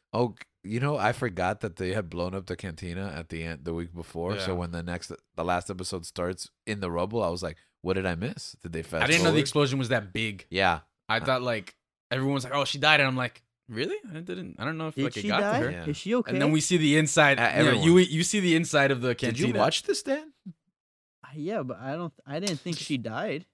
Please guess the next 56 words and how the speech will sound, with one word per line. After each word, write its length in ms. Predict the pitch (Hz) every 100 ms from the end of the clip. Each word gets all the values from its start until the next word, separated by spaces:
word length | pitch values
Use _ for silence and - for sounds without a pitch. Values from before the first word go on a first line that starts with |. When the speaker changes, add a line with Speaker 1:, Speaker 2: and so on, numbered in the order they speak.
| _ _ _
Speaker 2:
See, 380 | - 165 160 -
Speaker 1:
Everyone 500 | 139 180 240 151 120 101
died. 340 | 92 90 85 _ _
Speaker 2:
you 100 | 135
know 100 | 156
Speaker 1:
The 40 | 160
Speaker 2:
what 60 | 151
it 60 |
is? 120 | 151
Speaker 1:
whole 100 | 165
Speaker 3:
No, 60 | 147 -
Speaker 1:
place 140 | 196 151
Speaker 3:
she's 140 | 113
Speaker 1:
is 120 | 98
Speaker 3:
fine. 260 | 113 104 127 -
Speaker 2:
I 120 | 120
think 420 | - 175 175 - _ _
Speaker 3:
I'm 120 | 127 143
in 80 | 139
Speaker 2:
I 60 | 120
Speaker 3:
denial. 120 | 117
Speaker 2:
think 120 | 170
that 120 | 165
after, 240 | 139 - 127
like, 220 | 117 -
reviewing 640 | 117 110 120 120 120 120 _ _ _
and 100 | 110
going 120 | 110
Speaker 1:
Mm-hmm. 60 | 107
Speaker 2:
back 200 | 107 107
to 80 | 113
the 120 | 104
whole 140 | 104 104
show, 440 | - 104 113 113
Speaker 1:
Yeah. 200 | 95 82 78
Speaker 2:
I 80 | 101
definitely 380 | 104 104 113 107
see 180 | - 107
more, 240 | 104 104
like, 340 | 101 92 92 _ _ _ _ _
issues 320 | 110 - 120
that 100 | 117
I 40 | 113
have 160 | 120
with 140 | 123 127
it. 180 | 120 - _ _ _ _ _
Be-, 160 | 110 110
but 220 | 104 107 -
to 80 |
be 120 | 107 107
honest, 240 | 113 107
like, 160 | 98 - _ 104
once 240 | 110 107
we 100 | 120
get 240 | 110 107
to 460 | - 104 95 92